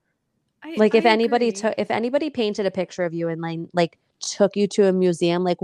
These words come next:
Speaker 2: how would you react?
Speaker 1: I would be extremely embarrassed. Like, "Why did you paint that?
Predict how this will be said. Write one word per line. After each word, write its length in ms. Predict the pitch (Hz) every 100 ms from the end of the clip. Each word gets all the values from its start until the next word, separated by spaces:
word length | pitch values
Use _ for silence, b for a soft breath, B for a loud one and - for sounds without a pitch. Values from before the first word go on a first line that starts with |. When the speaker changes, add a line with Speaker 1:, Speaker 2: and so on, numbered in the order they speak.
| -
Speaker 2:
how 280 | 180 170 185
would 240 | 254 208
you 120 | 208
react? 460 | 185 170 175 - 196 _ _ - - _ _ _
Speaker 1:
I 220 | - 226 269
would 220 | 285 226
be 440 | 240 233 226 220
extremely 760 | 208 - - - 233 220 214 208
embarrassed. 960 | 196 185 180 180 160 - - - - _ _ _ _ _ _
Like, 280 | 208 208 202 -
"Why 460 | 196 196 196 208
did 240 | 220 202 -
you 80 |
paint 380 | 196 - 196 185
that? 340 | - 196 -